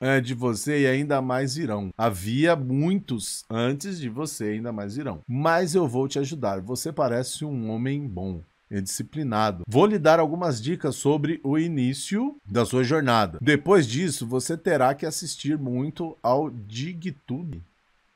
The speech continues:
DigTube? Que é o nome do serviço de vídeo local dos mineiros.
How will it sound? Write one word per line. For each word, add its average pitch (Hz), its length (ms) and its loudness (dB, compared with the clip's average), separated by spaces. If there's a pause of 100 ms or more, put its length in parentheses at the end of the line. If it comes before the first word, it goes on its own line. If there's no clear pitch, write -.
(800)
DigTube? 120 800 -6 (1000)
Que 180 160 0
é 185 60 6
o 208 80 6
nome 180 260 2
do 170 140 -2
serviço 156 400 2
de 151 100 -4
vídeo 143 300 0
local 143 380 4
dos 135 160 -4
mineiros. 123 500 0